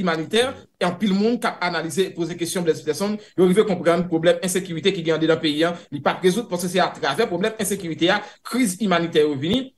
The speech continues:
e kote. Pèp ayisyen an pratikman bezwen. Lè Zetazini aranje l pou l pote sipò a, se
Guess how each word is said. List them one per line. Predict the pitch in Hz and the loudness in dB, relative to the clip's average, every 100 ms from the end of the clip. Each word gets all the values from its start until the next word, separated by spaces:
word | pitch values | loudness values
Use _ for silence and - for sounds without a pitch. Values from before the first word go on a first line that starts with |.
| - | -4
e | 180 - - | -4 -4 -6
kote. | 170 - 262 247 - _ _ | -4 2 2 2 -6 _ _
Pèp | 196 196 | -4 -2
ayisyen | 220 180 180 | -2 -4 -6
an | 160 | -2
pratikman | 185 180 185 147 | -2 -2 -8 -4
bezwen. | 151 143 180 - - - | -4 -2 -2 -4 -8 -2
Lè | 185 190 | 0 0
Zetazini | 190 170 - 165 175 170 | -2 -4 -4 -6 -4 -2
aranje | 151 143 151 | -2 -2 -2
l | 185 | -2
pou | 180 175 | 0 -2
l | 170 - | -4 -6
pote | - 202 | -2 2
sipò | 190 185 160 151 | 0 0 0 0
a, | 160 - - | 0 -6 -8
se | 170 | -6